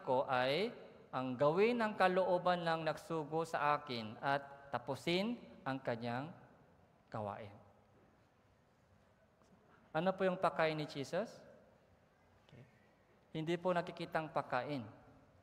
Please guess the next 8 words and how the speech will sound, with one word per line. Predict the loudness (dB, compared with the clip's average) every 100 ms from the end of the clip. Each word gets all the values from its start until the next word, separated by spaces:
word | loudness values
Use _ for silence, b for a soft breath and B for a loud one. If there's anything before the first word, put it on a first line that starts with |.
| _ _ _ _ 0
"May | 2
pagkain | 2 2 2 2 0
ako | 0 2 0 -2 -12 -20 -20 -20 -20 _ _ _ _ _ _ _ -4
na | 0
hindi | 0 2 0
ninyo | 0 0 0
nalalaman." | 2 0 0 -2 -2 -4 -6 -10 -18 -20 -20 _ -20
Hmm? | -20